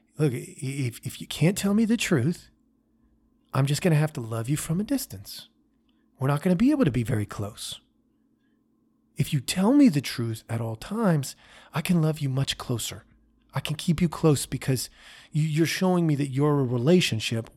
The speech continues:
worth having close. So it's either I love you close 'cause it's trustworthy, it's built on truth and effective communication,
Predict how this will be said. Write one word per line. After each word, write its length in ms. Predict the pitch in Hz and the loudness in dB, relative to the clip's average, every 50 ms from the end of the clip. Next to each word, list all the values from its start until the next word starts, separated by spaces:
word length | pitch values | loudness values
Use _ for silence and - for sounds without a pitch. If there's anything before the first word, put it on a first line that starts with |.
| - 135 | -6 -2
worth 260 | 135 131 123 110 - | 0 0 0 -2 -4
having 580 | - - - - 147 135 131 113 123 117 110 110 | -10 -16 -8 -4 -2 -2 -2 -2 -2 -4 -6 -6
close. 600 | - - - 208 226 147 104 - - - - - _ _ _ _ _ _ _ _ _ _ _ _ _ _ _ _ _ _ _ - | -8 -4 0 2 2 2 2 0 -8 -10 -12 -12 _ _ _ _ _ _ _ _ _ _ _ _ _ _ _ _ _ _ _ -6
So 220 | - - 165 143 | 2 4 6 6
it's 160 | 123 - - | 6 4 4
either 220 | 170 156 151 135 113 | 4 4 4 2 0
I 60 | 110 | 0
love 320 | 110 113 127 143 175 175 | -2 -2 -2 -2 0 2
you 100 | 220 240 | 0 0
close 640 | - - - 165 139 139 190 - - - - - - _ _ _ _ _ _ _ _ _ _ _ _ _ _ _ - | 0 0 2 2 4 4 2 0 -4 -8 -10 -12 -14 _ _ _ _ _ _ _ _ _ _ _ _ _ _ _ -10
'cause 180 | - - 127 135 | -6 -4 -4 -2
it's 180 | 131 - - - | -4 -4 -6 -8
trustworthy, 840 | - - - 143 131 - - - 120 117 107 104 107 113 127 151 - _ _ _ _ _ _ _ | -4 -2 0 0 0 -2 -4 -6 -6 -8 -6 -6 -6 -6 -6 -8 -8 _ _ _ _ _ _ _
it's 120 | _ - - | _ -20 -6
built 280 | - 147 135 123 - | -2 -2 -2 0 0
on 100 | 123 110 | -2 -2
truth 440 | 107 - - - - 156 143 - - | -2 -4 -4 0 2 2 2 0 -2
and 100 | 120 113 | -6 -6
effective 420 | 107 - - 127 113 - - 117 - | -6 -4 -4 -4 -4 -4 -8 -10 -8
communication, 760 | - - 120 113 107 - - 170 175 156 - 117 107 107 | -6 -6 -6 -4 -4 -2 0 0 0 0 -2 -6 -8 -8